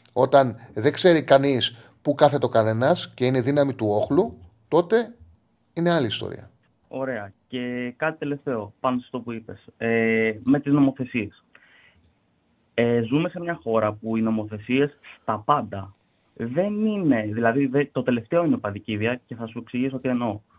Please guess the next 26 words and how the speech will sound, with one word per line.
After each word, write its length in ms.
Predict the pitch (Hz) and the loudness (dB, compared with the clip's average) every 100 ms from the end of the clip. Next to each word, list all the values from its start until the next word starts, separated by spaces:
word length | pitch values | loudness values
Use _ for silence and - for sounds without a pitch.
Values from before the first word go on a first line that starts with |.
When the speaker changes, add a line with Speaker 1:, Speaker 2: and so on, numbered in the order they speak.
| _ _ _ _ _ | _ _ _ _ _
Speaker 2:
Όταν 380 | - 185 175 165 | 2 2 2 0
υπάρχουν 500 | 156 160 - 165 156 | -2 -2 -4 -6 -4
άνθρωποι 840 | 139 143 151 147 139 127 104 101 _ _ _ _ _ _ | -2 -4 -4 -10 -10 -10 -12 -14 _ _ _ _ _ _
που 720 | 123 120 117 117 113 107 107 107 _ _ _ | -6 -6 -6 -6 -6 -6 -10 -12 _ _ _
ενοχλούν 560 | 123 123 120 139 156 160 | -2 0 0 -2 -2 0
παιδάκια, 440 | 127 143 139 107 | 0 0 0 -8
θα 80 | 110 | -16
το 360 | 110 113 113 107 107 _ _ - | -10 -8 -8 -12 -20 _ _ -4
πω 140 | 131 | 0
έτσι, 280 | 131 127 _ _ _ _ _ _ - _ _ | 0 -4 _ _ _ _ _ _ -20 _ _
ε, 360 | - 117 110 110 110 - - | -12 -10 -10 -12 -16 -16 -4
και 120 | 123 | 0
μετά 200 | 120 143 | 0 0
από 180 | 143 139 | -2 -4
ένα 140 | 143 | -4
χρόνο 240 | 135 139 | -6 -8
βγαίνουν. 460 | 117 127 117 90 90 _ _ _ _ _ | -6 -8 -8 -10 -18 _ _ _ _ _
Όταν 360 | - 131 180 180 | -6 -4 -2 -6
υπάρχουν, 640 | 160 160 165 - 156 156 | -2 0 0 -4 -6 -4
ε, 160 | 147 127 | -4 -2
άνθρωποι 500 | 131 156 139 123 117 | -2 -4 -8 -10 -10
οι 60 | 113 | -10
οποίοι 360 | 107 147 143 | -8 -8 -10
σφάζουν 560 | - 143 151 156 147 123 | 0 2 2 -2 -6 -4
δυο 140 | 143 | -4
οικογένειες 800 | 143 127 113 123 123 131 160 - | -4 -6 -6 -4 -2 -4 -6 -12